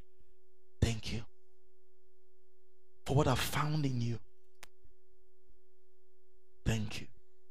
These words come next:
Your boy is grateful. Thank you. Hallelujah.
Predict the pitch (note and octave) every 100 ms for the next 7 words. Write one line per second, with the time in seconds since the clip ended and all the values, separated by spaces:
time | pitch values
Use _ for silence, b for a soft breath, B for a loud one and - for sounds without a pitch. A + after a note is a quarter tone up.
0 | - - - - - - - - - -
1 | - - - - - - - - - -
2 | A#2+ A2 G#2 A#2+ C3 A#2 G#2+ G2+ - A2+
3 | - - G2 - - - - - - -
4 | - - - - - - - - - -
5 | A#2 D#2 - - - - - - - -
6 | - - - - - - - - - -
7 | - - - - - - A2 G#2 A#2+